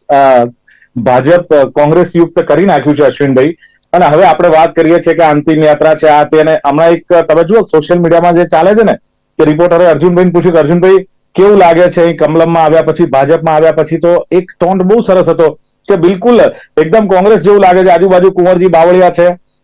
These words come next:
હાર્દિક પટેલ છે, બળવંતસિંહ રાજપૂત છે, રાઘવજી પટેલ છે, સી જે ચાવડા છે, આ બાજુ જયરાજસિંહ પરમાર છે, પેલી બાજુ જવાહર ચાવડા બેઠા છે, અલ્પેશ ઠાકોર છે,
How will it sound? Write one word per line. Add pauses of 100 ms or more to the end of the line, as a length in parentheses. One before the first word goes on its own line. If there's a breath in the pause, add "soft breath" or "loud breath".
(120)
હાર્દિક
પટેલ
છે,
બળવંતસિંહ
રાજપૂત
છે,
રાઘવજી
પટેલ
છે, (260 soft breath)
સી
જે
ચાવડા
છે, (240 loud breath)
આ
બાજુ
જયરાજસિંહ
પરમાર
છે,
પેલી
બાજુ
જવાહર
ચાવડા
બેઠા
છે, (360)
અલ્પેશ
ઠાકોર
છે,